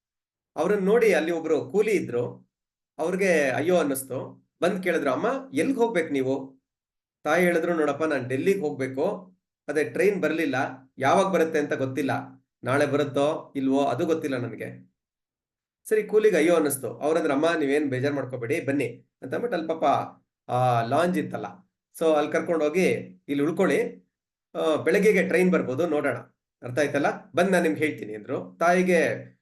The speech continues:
ತುಂಬಾ ಸಂತೋಷ ಆಯ್ತು, "ತುಂಬಾ ಥ್ಯಾಂಕ್ಸ್ ಅಪ್ಪ, ನನ್ ಕಾಪಾಡ್ದೆ" ಅಂತಂದ್ರು.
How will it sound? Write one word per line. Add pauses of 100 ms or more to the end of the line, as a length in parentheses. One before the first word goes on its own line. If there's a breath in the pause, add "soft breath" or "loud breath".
(140)
ತುಂಬಾ
ಸಂತೋಷ
ಆಯ್ತು,
"ತುಂಬಾ
ಥ್ಯಾಂಕ್ಸ್
ಅಪ್ಪ,
ನನ್
ಕಾಪಾಡ್ದೆ"
ಅಂತಂದ್ರು.